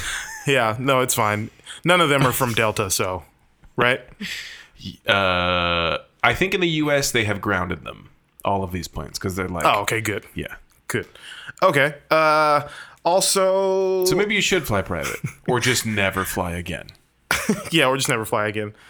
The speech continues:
Speaker 1: Uh, another thing that happened to me, and this was the, the, I guess the last thing that happened to me, uh, this week, is,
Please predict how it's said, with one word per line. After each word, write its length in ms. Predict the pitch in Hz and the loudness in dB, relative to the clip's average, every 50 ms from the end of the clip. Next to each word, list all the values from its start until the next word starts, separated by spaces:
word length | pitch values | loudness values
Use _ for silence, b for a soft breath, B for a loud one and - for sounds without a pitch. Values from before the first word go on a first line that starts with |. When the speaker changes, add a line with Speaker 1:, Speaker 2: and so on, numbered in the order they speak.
| B B B B B B B | B B B B B B B
Speaker 1:
Uh, 480 | 151 151 151 147 147 143 139 139 - - B B B B B B B B B B _ _ - | 2 4 4 6 6 4 4 2 0 -4 B B B B B B B B B B _ _ -2
another 260 | 165 170 185 196 202 | 2 2 4 4 4
thing 180 | 185 202 190 | 2 2 2
that 120 | 185 175 170 | 2 2 4
happened 280 | 175 165 156 156 147 131 | 4 2 2 2 0 0
to 60 | 143 | 0
me, 120 | 156 151 | 0 2
and 100 | 147 139 143 | 2 2 0
this 120 | 160 156 - | 0 0 0
was 180 | 143 123 113 | -2 -2 0
the, 220 | 123 131 123 123 120 - 123 | 0 0 0 0 -4 -6 -4
the, 100 | 120 123 | -2 0
I 160 | 120 113 - | 0 0 0
guess 220 | 113 127 117 - - | 0 0 0 0 0
the 100 | 120 113 | -2 0
last 340 | 110 110 110 113 110 - | 2 2 2 2 0 0
thing 140 | - 117 113 110 | -2 -2 -2 -2
that 120 | 107 104 | -2 0
happened 320 | 107 107 107 101 107 104 | 0 0 0 0 -2 -4
to 80 | - 110 | -4 -4
me, 260 | 110 107 107 107 - - - | -4 -2 -2 -2 -4 -4 -2
uh, 320 | 110 107 104 104 104 101 101 | -2 0 0 0 0 0 -2
this 220 | 107 110 - - | -2 -2 -2 -2
week, 260 | 120 110 107 107 - B B B B B B B B - | -2 -2 -4 -4 -8 B B B B B B B B -2
is, 240 | 123 123 120 110 | 0 0 0 -2